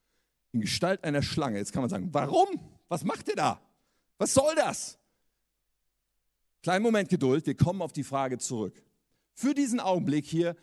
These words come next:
äh, nur die, die absolut zentralen Dinge. Der Teufel taucht auf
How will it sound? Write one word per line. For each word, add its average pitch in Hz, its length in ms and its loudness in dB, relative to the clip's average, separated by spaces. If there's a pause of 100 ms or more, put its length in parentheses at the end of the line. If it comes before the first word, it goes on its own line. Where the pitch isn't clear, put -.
(320)
äh, 156 320 0
nur 202 240 2
die, 202 200 0
die 185 220 -6
absolut 202 360 -2
zentralen 175 540 -2
Dinge. 143 360 0 (400)
Der 156 100 -2
Teufel 196 540 4
taucht 190 320 0
auf 135 420 -2